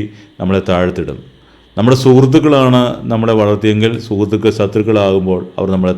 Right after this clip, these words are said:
താഴ്ത്തിടും. ദൈവം ഉയർത്തിയതെങ്കിൽ, ഇസ്രായേലിൻ്റെ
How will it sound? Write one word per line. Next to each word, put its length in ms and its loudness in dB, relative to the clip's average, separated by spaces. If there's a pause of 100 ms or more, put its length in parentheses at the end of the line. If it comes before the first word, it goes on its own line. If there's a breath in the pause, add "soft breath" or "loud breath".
താഴ്ത്തിടും. 460 -4 (800 soft breath)
ദൈവം 540 6
ഉയർത്തിയതെങ്കിൽ, 760 2 (480 loud breath)
ഇസ്രായേലിൻ്റെ 680 4